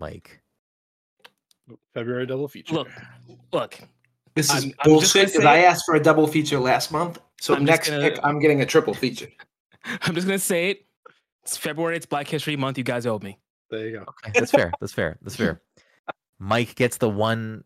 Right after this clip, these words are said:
Speaker 1: We're, we're only one double feature a year, so Mike just scooped it. So sorry, everyone.
Speaker 4: Fine. Yeah,
Speaker 1: Mike
Speaker 4: it's
Speaker 1: gets the double, the
Speaker 2: No, I
Speaker 1: D F.
Speaker 2: think I get a double feature for being a champion of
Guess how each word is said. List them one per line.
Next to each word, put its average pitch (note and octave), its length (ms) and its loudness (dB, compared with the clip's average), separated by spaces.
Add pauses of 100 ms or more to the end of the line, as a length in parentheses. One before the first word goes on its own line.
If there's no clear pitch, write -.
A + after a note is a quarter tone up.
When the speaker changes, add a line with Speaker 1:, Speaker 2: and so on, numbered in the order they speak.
(100)
Speaker 1:
We're, G#2+ 160 -2
we're A2+ 220 2
only C3+ 160 2
one B2+ 200 0
double B2 200 2
feature A#2+ 300 -2
a G#2+ 60 0
year, G2+ 280 0
so F2 140 -6
Mike F2+ 220 -2
just F#2+ 160 -6
scooped - 280 -8
it. C#2+ 100 -10
So D#2+ 260 -6
sorry, F2+ 300 -2
everyone. D2+ 340 -10 (120)
Speaker 4:
Fine. C#3 220 -6 (220)
Yeah, B2+ 100 -12
Speaker 1:
Mike E2 140 -10
Speaker 4:
it's - 60 -18
Speaker 1:
gets - 140 -14
the - 80 -20
double, D#2+ 260 -8
the E2+ 140 -10 (180)
Speaker 2:
No, G2+ 100 -4
I - 20 -2
Speaker 1:
D A#2 80 -2
F. B2 60 -10
Speaker 2:
think F#3 120 -8
I D#3 80 -2
get C#3+ 160 -6
a B2+ 60 -4
double A2+ 220 -6
feature A2 260 -16
for A2 160 -14
being G#2 320 -14
a F#2 180 -16
champion F#2+ 460 -18 (100)
of G2 160 -18